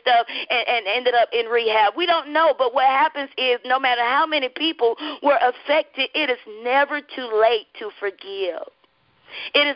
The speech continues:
never too late to repent. God is willing. He has no desire that any man should perish, but that all come to repentance. Let me go to that scripture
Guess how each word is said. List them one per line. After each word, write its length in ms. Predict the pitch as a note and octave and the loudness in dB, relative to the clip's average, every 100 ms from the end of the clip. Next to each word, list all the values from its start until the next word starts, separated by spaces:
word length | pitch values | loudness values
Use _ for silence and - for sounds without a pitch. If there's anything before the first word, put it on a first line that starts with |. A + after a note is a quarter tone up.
| B3+ | -2
never 300 | C4+ C#4 C#4 | 0 0 -2
too 180 | C#4 | -6
late 280 | B3+ B3 B3 - | 0 0 0 -2
to 120 | A#3 | -2
repent. 580 | A3 G3+ - B3 G#3 A3 | -2 -4 -4 -2 -2 0
God 320 | B3+ C#4+ C#4+ - | 4 4 2 0
is 140 | B3 A#3 | -6 0
willing. 200 | C4+ B3 | -2 0
He 80 | C#4+ | 0
has 140 | A3+ A3 A3 | 0 -2 -2
no 180 | A#3 C#4 | 0 0
desire 680 | D4+ C#4+ B3+ A#3+ C4 A#3 F#3+ - - - | -4 -2 2 4 2 0 -4 -6 -8 0
that 180 | A#3 - | 0 0
any 300 | A#3+ C#4 D4 | -2 -2 -2
man 320 | C#4 C4 A#3 A#3 | -2 -2 -2 -4
should 180 | G#3+ - | -6 -4
perish, 400 | - C#4 A#3 A3 - - - | 0 2 2 -2 -4 -14 0
but 180 | B3 A#3 | 0 2
that 160 | A3+ G#3 - | 2 0 4
all 340 | B3 C4+ G#3+ | 4 6 2
come 240 | - A#3 A3 | 0 -2 -2
to 80 | A3+ | -2
repentance. 560 | A3 - C4 A3 G3+ F#3 | -2 0 -4 -4 -8 -4
Let 100 | B3+ | -2
me 80 | C4+ | 2
go 140 | C4 | 0
to 60 | A3+ | 2
that 220 | A3+ - | 0 -2
scripture 400 | - C4+ - A#3+ | -4 -6 -6 -10